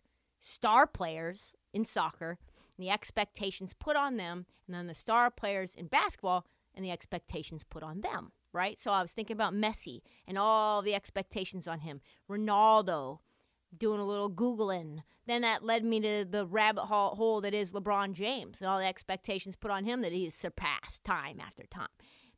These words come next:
which got me thinking about Victor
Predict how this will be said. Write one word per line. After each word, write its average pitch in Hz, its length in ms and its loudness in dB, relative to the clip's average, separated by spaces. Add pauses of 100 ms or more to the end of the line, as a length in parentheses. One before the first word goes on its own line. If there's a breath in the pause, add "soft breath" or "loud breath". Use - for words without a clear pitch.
(180)
which 277 180 -4
got 214 180 6
me 240 80 0
thinking 226 360 -8 (1300)
about 180 220 0
Victor 339 580 -10